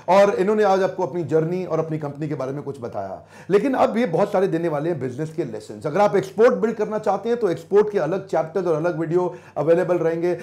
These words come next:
अगर आप रिटेल ज्वेलरी के शोरूम खोलना चाहते हैं तो ये आपको शुभ ज्वेलर, जो इनकी पूरी चेन खोलने वाली है, उसको कैसे खोलने वाले हैं, मार्केट में कैसे एक्सपैंड करेंगे, उसके सारे, अ, बिजनेस के फ्रेमवर्क्स आपसे शेयर करेंगे। अगर आप इसके अलावा जनरल ज्वेलरी बिजनेस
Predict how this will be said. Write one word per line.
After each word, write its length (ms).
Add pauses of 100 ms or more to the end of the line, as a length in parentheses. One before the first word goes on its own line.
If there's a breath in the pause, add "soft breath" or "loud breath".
(120 loud breath)
अगर 220
आप 320
रिटेल 460
ज्वेलरी 420
के 120
शोरूम 300
खोलना 300
चाहते 320
हैं 80
तो 80
ये 60
आपको 240
शुभ 400 (220 loud breath)
ज्वेलर, 320
जो 160
इनकी 180
पूरी 240
चेन 280
खोलने 260
वाली 220
है, 60
उसको 160
कैसे 300
खोलने 260
वाले 200
हैं, 360
मार्केट 320
में 100
कैसे 220
एक्सपैंड 420
करेंगे, 400 (160 loud breath)
उसके 240
सारे, 600
अ, 180
बिजनेस 380
के 100
फ्रेमवर्क्स 440
आपसे 200
शेयर 220
करेंगे। 400 (200 loud breath)
अगर 240
आप 180
इसके 200
अलावा 460 (200)
जनरल 380
ज्वेलरी 300
बिजनेस 280